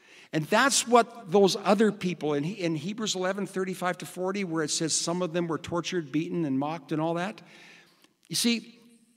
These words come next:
there's two expressions of faith. One is the boldness to act when God speaks and you know it's Him. The second is the courage to suffer, even in the face of opposition,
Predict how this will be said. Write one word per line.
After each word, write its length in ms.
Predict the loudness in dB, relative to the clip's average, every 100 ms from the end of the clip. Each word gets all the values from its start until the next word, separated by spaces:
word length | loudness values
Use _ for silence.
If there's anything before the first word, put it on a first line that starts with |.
| _ _
there's 220 | 2 2
two 160 | 4 2
expressions 500 | 2 0 -2 -2 -4
of 60 |
faith. 340 | -4 -2 -4 -6 -2
One 220 | 4 4
is 120 | 4
the 80 | 0
boldness 380 | 0 0 0 -2
to 120 | -4
act 440 | -6 -8 -8 -14 -10 -6
when 120 | -4
God 240 | -2 -2
speaks 480 | -2 -4 -4 -6 -8 -16 _ -4
and 120 | 0
you 80 | 0
know 140 | 0
it's 100 | -2
Him. 180 | -4 -6 -8 -18 -4
The 80 | -2
second 440 | 0 0 -2 -2
is 200 | -4 -6
the 80 | -8
courage 560 | -8 -6 -2 0 0
to 140 | -2 -2
suffer, 640 | -2 0 -2 -6 -6 -6 -10 -18 -6
even 480 | 6 8 10 6 4
in 160 | 2
the 80 | 2
face 500 | -2 -4 -2 -2 -2
of 140 | -4 -8
opposition, 760 | -10 -8 -4 -2 0 0 -2